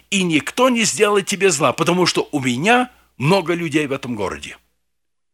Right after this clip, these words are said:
Господь обнаружил в сердце своего верного свидетеля страх и говорит ему: «Не бойся, продолжай проповедовать, не унывай, не умолкай, ибо я с тобою».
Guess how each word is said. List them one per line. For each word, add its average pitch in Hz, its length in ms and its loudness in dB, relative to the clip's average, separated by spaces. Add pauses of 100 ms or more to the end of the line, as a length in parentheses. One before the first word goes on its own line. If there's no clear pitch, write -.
(300)
Господь 226 520 2
обнаружил 190 800 2 (240)
в - 80 -4
сердце 208 500 2
своего 170 600 2 (280)
верного 202 680 2
свидетеля 170 640 0
страх - 500 2 (120)
и 147 80 4
говорит 135 420 0
ему: 151 400 -2
«Не 156 180 2
бойся, 123 600 2 (120)
продолжай 240 520 4
проповедовать, 214 840 0
не 190 140 2
унывай, 247 560 2
не 180 140 0
умолкай, 247 600 2 (300)
ибо 156 280 2
я 131 300 2
с - 140 -2
тобою». 92 500 -2